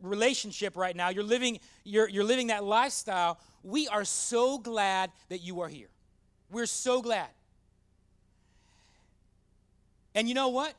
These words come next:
If you're living that kind of lifestyle, you can even serve here.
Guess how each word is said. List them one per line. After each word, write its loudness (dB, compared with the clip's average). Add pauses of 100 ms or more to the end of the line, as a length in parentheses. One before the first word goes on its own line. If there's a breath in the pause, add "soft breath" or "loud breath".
If -8
you're -4
living -6
that -6
kind -10
of -10
lifestyle, -10 (1200)
you -20
can -18
even -16
serve -14
here. -20